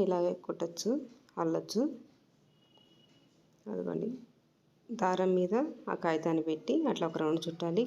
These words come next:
కింద సైడ్ నుంచి. తర్వాత ఆ మూడు వేలతో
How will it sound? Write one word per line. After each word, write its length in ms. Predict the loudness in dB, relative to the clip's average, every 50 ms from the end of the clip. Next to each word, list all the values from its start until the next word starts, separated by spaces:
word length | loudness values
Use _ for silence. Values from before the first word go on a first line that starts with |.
| 2 2
కింద 140 | 2 2 2 0
సైడ్ 160 | 0 2 2 2 2
నుంచి. 220 | 2 2 2 0 0 0 -4 -10 -18 -20 _ _ _ _ _ _ _ _ _ _ _ _ _ _ _ _ _ -6
తర్వాత 260 | -2 -2 -2 0 0 0 2
ఆ 20 | 2 4
మూడు 180 | 4 4 4 4 4
వేలతో 360 | 2 2 0 -2 -2 -6 -8